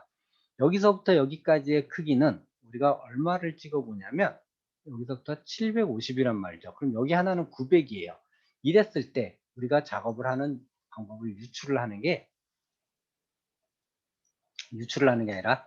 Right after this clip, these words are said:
어떤 식으로 작업을 하냐면요. 지금 구백짜리 창문에서 여기서부터 여기까지 드래그로 선택을 해요. 드래그로 선택해서 스트레치 엔터, S 엔터 하신 다음에 이쪽으로 직각이 켜져 있어야 돼요. 이렇게 삐뚤어지면 안 됩니다.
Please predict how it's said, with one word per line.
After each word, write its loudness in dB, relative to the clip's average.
어떤 2
식으로 0
작업을 -8
하냐면요. -2
지금 2
구백짜리 2
창문에서 0
여기서부터 2
여기까지 -2
드래그로 2
선택을 0
해요. 0
드래그로 -2
선택해서 0
스트레치 0
엔터, 0
S 2
엔터 6
하신 2
다음에 0
이쪽으로 2
직각이 2
켜져 4
있어야 4
돼요. 2
이렇게 -6
삐뚤어지면 0
안 -6
됩니다. 4